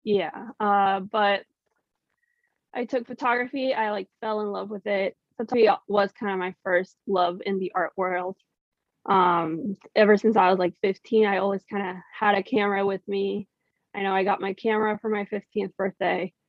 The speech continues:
I still use that all the time, but I didn't really have anything to do with the art world until I started photography. And then when it came to, like, start applying for schools,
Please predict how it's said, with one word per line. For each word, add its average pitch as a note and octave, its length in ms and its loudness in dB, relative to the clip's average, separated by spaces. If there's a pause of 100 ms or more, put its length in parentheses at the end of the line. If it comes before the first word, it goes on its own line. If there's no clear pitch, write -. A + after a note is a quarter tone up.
(140)
I F#3+ 140 -2
still F#3 280 4
use F#3+ 280 6
that F3+ 260 0
all F#3+ 140 0
the G3 100 -2
time, A3 380 2
but F3 400 2 (1120)
I G#3+ 160 8
didn't A#3 320 4
really B3+ 180 2
have A3 340 0 (440)
anything A3 500 -4
to - 80 -16
do B3+ 180 -6
with B3+ 140 2
the C4 120 0
art B3+ 180 -2
world A#3+ 340 0
until F#3+ 640 -2
I G3 140 -6
started F#3+ 340 -6
photography. A#3+ 720 2
And G#3 200 2
then G3 500 2 (960)
when A3 200 6
it A3 80 0
came A3+ 360 4
to, G#3+ 360 2
like, G3 320 -2
start F#3+ 220 -4
applying G3 380 -6
for G3 140 -4
schools, A3+ 580 4